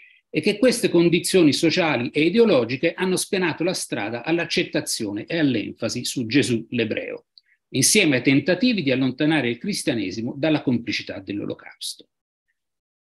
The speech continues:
Come, e qui fine della citazione, come se il nuovo interesse scientifico per Gesù l'ebreo fosse la logica ed inevitabile conseguenza di un cambiamento della politica imperialista americana nel Medio Oriente,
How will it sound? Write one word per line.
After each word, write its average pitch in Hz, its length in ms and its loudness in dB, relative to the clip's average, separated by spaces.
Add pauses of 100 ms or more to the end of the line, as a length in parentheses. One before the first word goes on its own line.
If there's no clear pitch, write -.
(140)
Come, 175 560 4
e - 160 -4
qui 151 300 2
fine 120 380 0
della 110 180 -4
citazione, 190 680 2
come 202 280 2
se - 160 2
il 175 100 4
nuovo 220 240 4
interesse 165 560 0
scientifico 151 800 -2
per 127 160 -4
Gesù 131 400 0
l'ebreo 120 680 -2
fosse - 500 2
la 156 140 4
logica 127 580 2
ed 147 220 0
inevitabile 165 640 0
conseguenza 156 720 0
di 143 140 -2
un 170 80 4
cambiamento 180 640 2
della 131 240 -2
politica 175 420 -2
imperialista 151 920 -2
americana 156 600 0
nel 123 180 2
Medio 110 280 2
Oriente, - 640 -6